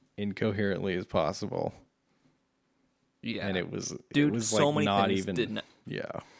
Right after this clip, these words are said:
Speaker 2: so many things did not age well in this movie.
Speaker 1: Like,
Speaker 2: Like, okay, dude,
Speaker 1: yeah,
Speaker 2: the first
Speaker 1: it was
Speaker 2: line
Speaker 1: just
Speaker 2: of the
Speaker 1: not
Speaker 2: movie,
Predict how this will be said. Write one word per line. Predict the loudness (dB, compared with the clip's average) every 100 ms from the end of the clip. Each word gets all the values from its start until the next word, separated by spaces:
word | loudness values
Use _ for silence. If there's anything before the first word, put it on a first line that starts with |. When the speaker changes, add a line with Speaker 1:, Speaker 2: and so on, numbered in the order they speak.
| -20 -20 _ _
Speaker 2:
so | -8 -4
many | -2
things | -2 -2 -2
did | -4
not | -2 -2
age | -4 -6 -6
well | -6 -6
in | -8
this | -10
movie. | -10 -10 -10 -14 -16 _ _
Speaker 1:
Like, | 0 0 0 _ _ _ _ -20 -20 -20 -4 2
Speaker 2:
Like, | 2 2
okay, | 2 4 2
dude, | 0 0
Speaker 1:
yeah, |
Speaker 2:
the | -2
first | 0 0 0 2
Speaker 1:
it |
was |
Speaker 2:
line | 4 6 4 2
Speaker 1:
just | 0
Speaker 2:
of | 0 0
the |
Speaker 1:
not | 0
Speaker 2:
movie, | 0 -2 0 -2